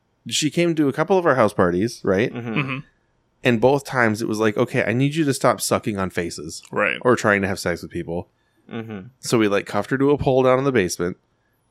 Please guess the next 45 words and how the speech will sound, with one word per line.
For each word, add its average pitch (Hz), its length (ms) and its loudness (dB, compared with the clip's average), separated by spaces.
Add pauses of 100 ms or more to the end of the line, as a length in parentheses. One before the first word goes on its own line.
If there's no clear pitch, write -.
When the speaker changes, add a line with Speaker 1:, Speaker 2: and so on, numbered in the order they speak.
(120)
Speaker 1:
While 98 180 2
we 120 100 6
were 180 100 8
there, 147 480 4
we 113 120 2
didn't 170 200 2
neglect 233 400 4
her. 139 140 6
<laughs> - 0 -
Speaker 3:
Mm-hmm. 135 520 0 (340)
Speaker 1:
<laughs> 196 60 8
We - 20 6
just 139 260 4
wanna 156 220 6
clarify, 151 560 2
we 131 160 2
didn't 147 380 2
kidnap 131 500 2
someone. 120 480 0 (140)
Speaker 3:
We 127 100 -6
gave 120 220 -4
her 165 60 -4
snacks. 151 520 -8
We 131 60 -2
Speaker 1:
We 117 40 -4
gave 120 100 4
Speaker 3:
gave 113 60 4
her 127 40 2
Speaker 1:
her 127 40 0
Speaker 3:
some 131 180 0
Speaker 2:
I - 20 0
mean, 139 80 4
Speaker 3:
water. 139 260 0 (160)
Speaker 2:
there 143 280 4
were 120 120 0
people 95 480 -12
down 92 260 -8
there. 82 160 -12
It 98 40 -14
wasn't 95 200 -20
like 90 140 -20
she 90 140 -16
was 90 100 -18
by 80 300 -8
herself - 580 -20